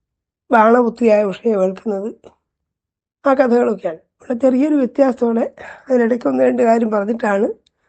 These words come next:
ഈ ഉഷാനിരുദ്ധത്തിൻ്റെ കഥ ആരംഭിക്കുന്നുള്ളൂ. ഇവിടെ ഒരു കഥയുള്ളത് ബലദേവൻ ഈ പ്രദ്യുമ്നന്, കൃഷ്ണപുത്രനായ പ്രദ്യുമ്നന്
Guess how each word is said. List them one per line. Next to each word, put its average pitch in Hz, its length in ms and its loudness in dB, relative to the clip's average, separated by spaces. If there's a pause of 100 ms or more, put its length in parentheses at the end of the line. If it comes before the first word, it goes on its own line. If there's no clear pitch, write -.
(580)
ഈ 240 100 0 (300)
ഉഷാനിരുദ്ധത്തിൻ്റെ 233 840 0
കഥ 202 220 -4
ആരംഭിക്കുന്നുള്ളൂ. 196 760 0 (1800)
ഇവിടെ 262 280 -2 (200)
ഒരു 254 120 2
കഥയുള്ളത് 247 480 4
ബലദേവൻ 240 600 4 (1800)
ഈ 233 120 2 (840)
പ്രദ്യുമ്നന്, 220 600 2 (680)
കൃഷ്ണപുത്രനായ 233 760 -2
പ്രദ്യുമ്നന് 208 580 0